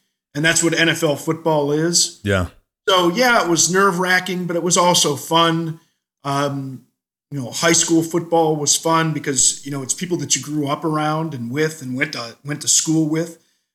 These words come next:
Speaker 1: Uh, now, in, in college, it's somewhat the same, uh, but, you know, you're spread across a big campus and you all make the decision to go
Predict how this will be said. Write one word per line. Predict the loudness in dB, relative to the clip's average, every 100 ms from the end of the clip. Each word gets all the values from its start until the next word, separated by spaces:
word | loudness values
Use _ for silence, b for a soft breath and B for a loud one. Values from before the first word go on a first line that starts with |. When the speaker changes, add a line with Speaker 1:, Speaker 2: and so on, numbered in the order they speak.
| _
Speaker 1:
Uh, | -2 0 0
now, | 0 0 0
in, | 0 0 0
in | -4 -4
college, | 0 2 4 4 2 0 -2 B B B -4
it's | 0 2
somewhat | 4 4 4 2 -2 -2
the |
same, | -2 -2 -4 -10 -14 -16 _ _ _ _
uh, | -2 -2 -2
but, | 0 0
you | 2
know, | 0
you're | 2
spread | 2 2 0
across | 0 0 0 2 0
a | -2
big | -4 -6
campus | -8 -6 -6 -6 -2 -2
and | 0
you | 2
all | 2
make | 2 0 -2
the | -10
decision | -4 0 4 4 2 0
to | -4
go | -6 0 4 6 4 0